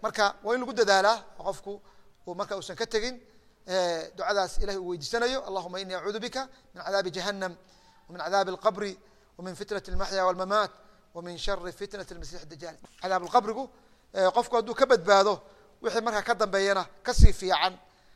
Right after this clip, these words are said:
Haddii markaa cadaabkaasi qabrigu markaa la kulmana,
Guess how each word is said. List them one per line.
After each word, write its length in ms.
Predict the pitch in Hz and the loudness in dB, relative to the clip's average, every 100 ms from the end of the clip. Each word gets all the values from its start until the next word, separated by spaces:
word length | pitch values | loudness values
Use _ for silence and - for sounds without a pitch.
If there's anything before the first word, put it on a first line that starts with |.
| _ _ | _ _
Haddii 320 | 190 190 220 | -8 -8 -8
markaa 300 | 202 196 185 | -8 -6 -6
cadaabkaasi 640 | 196 214 196 190 180 - 190 | -2 -2 -2 -6 -8 -8 -6
qabrigu 480 | 208 208 196 185 - | -4 -4 -6 -8 -14
markaa 200 | 196 202 | -8 -2
la 120 | 214 | -2
kulmana, 400 | 226 208 233 196 | -2 -2 0 0